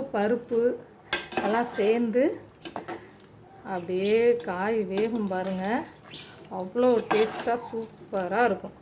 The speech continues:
இப்ப நல்லா வேகட்டும். ஹலோ ஃப்ரெண்ட்ஸ், இப்ப பாருங்க, காய் பருப்போட சேர்ந்து சூப்பரா வெந்துருச்சு. எல்லா காயுமே நல்லா வெந்துருச்சு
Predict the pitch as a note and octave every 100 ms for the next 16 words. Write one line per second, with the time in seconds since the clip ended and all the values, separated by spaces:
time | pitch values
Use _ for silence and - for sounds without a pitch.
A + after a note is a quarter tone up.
0 | - G3 F#3 G3 G#3 C4+ - - - -
1 | - F#3+ G3+ G#3+ G#3 G#3 F#3 F4 - -
2 | - - - - - - - - - -
3 | - B3 B3+ G#3 A3+ B3 G#3 G#3+ F#3+ A3+
4 | G3 F#3+ C4 A#4+ - - - G3 F#3+ A3
5 | G#3+ G3 G3+ G3 A3 G#3+ A3 A3 G3+ G3
6 | G3 F#3+ G3 C#4+ - - - - - -
7 | - - - A3+ G#3+ - - G#3+ G3 F#3+
8 | A3+ G#3+ F#3+ G3 G3 F#3 - - - -
9 | - - - - - - - - - -
10 | - - - - - - - G#3 G#3+ G#3+
11 | F#3 G3 F#3+ G3+ F#3+ A3 C4 F#3 F#3+ G#3
12 | B3 A3 F#3+ F#3+ G3+ -